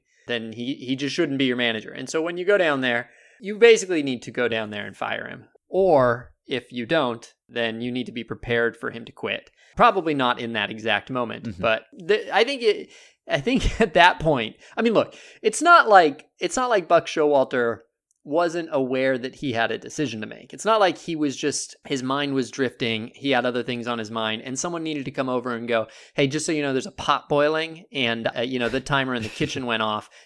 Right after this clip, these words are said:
Speaker 1: Did you need to get that?" Like, Buck
Speaker 2: Yeah.
Speaker 1: Showalter intentionally made a decision. He, he stared at it and thought about it
Speaker 2: Mm-hmm.
Speaker 1: and thought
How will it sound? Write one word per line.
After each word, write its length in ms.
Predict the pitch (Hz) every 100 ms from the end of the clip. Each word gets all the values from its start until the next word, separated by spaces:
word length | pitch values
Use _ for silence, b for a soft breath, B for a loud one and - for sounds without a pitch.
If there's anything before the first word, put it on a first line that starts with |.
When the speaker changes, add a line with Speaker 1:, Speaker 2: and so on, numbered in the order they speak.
| -
Speaker 1:
Did 120 | 123
you 120 | 143
need 160 | 147 113
to 60 |
get 280 | 110 131 127
that?" 260 | 123 123 -
Like, 240 | 156 - B B B 147
Buck 360 | 151 247 -
Speaker 2:
Yeah. 80 | 240
Speaker 1:
Showalter 480 | 240 165 147 135 139
intentionally 600 | 147 143 170 170 151 131
made 360 | 123 139 113 - - -
a 100 | 110
decision. 500 | 113 139 117 - 123
He, 280 | 123 117
he 320 | - - 120 117
stared 440 | - - 151 151
at 220 | 156 151
it 140 | 151 -
and 180 | 117 -
thought 220 | 131 131
about 260 | 123 113 104
it 180 | 104 104
Speaker 2:
Mm-hmm. 140 | 92
Speaker 1:
and 340 | 117 107 107 - b b b -
thought 300 | 143 135